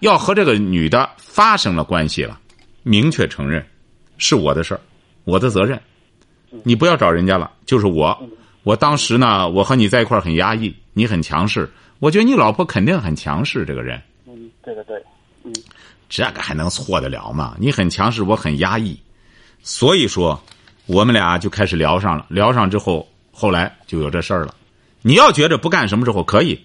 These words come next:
Speaker 1: 咱离了，我找人家去。啊，很简单。哎，你得不舍是得不到的。你老婆一看，哦，一离了婚，你立马就有下家了。像你老婆这样的人，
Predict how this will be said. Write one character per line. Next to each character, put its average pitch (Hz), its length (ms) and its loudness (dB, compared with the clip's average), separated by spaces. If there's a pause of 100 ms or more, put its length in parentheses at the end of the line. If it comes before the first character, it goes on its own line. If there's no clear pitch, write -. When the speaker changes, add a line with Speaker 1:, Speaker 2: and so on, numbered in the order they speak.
(140)
Speaker 1:
咱 156 140 0
离 143 120 4
了， 170 120 4
我 147 80 0
找 90 140 2
人 82 160 2
家 127 100 -2
去。 - 120 -10 (420)
啊， 101 100 -6
很 107 220 -4
简 73 240 -2
单。 92 160 -8 (460)
哎， 82 280 -4 (720)
你 277 160 2
得 214 120 2
不 - 300 0
舍 95 600 0
是 - 160 -2
得 120 280 2
不 202 140 0
到 208 340 0
的。 73 220 -6
你 135 120 0
老 120 160 4
婆 135 120 0
一 143 140 2
看， 127 300 -2
哦， 95 500 2 (1120)
一 170 240 0
离 113 180 4
了 180 140 4
婚， 165 340 0
你 107 140 2
立 160 120 4
马 107 200 2
就 107 100 0
有 87 100 2
下 107 240 -2
家 107 280 2
了。 87 200 -4
像 175 240 0
你 156 100 2
老 101 200 2
婆 147 160 -2
这 135 100 0
样 95 140 2
的 78 100 -2
人， 71 240 -4